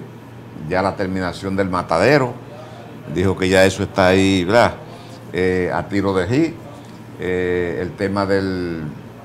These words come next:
mercado, que se hizo lo que más o menos,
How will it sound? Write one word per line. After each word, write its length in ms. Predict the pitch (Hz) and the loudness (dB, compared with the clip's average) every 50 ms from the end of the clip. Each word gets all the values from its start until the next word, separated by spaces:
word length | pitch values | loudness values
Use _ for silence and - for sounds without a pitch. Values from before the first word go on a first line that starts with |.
| - - - - 92 | -18 -18 -12 -6 -4
mercado, 720 | 95 92 85 - - - 104 127 147 151 131 120 123 - - - - - - - - - - - - - | -2 -2 -2 -4 -2 2 4 4 4 4 2 0 -4 -8 -10 -14 -18 -18 -18 -18 -18 -18 -18 -18 -12 -8
que 480 | 82 85 85 85 82 82 82 82 80 78 78 | -6 -4 -2 -2 -2 -2 -4 -6 -6 -8 -10
se 580 | - - - - - 101 90 90 87 87 87 | -12 -14 -14 -10 -6 -2 -2 0 0 0 0
hizo 420 | 92 98 101 101 - - 107 98 98 | 0 -2 -2 -4 -4 -4 -4 -2 -2
lo 160 | 95 92 - | -2 -4 -4
que 80 | - 92 | -6 -6
más 220 | 82 90 92 98 | -4 -4 -4 -2
o 60 | 95 90 | -2 -2
menos, 460 | 92 95 95 95 98 95 92 85 | -2 -2 -2 -2 -2 -2 -2 -4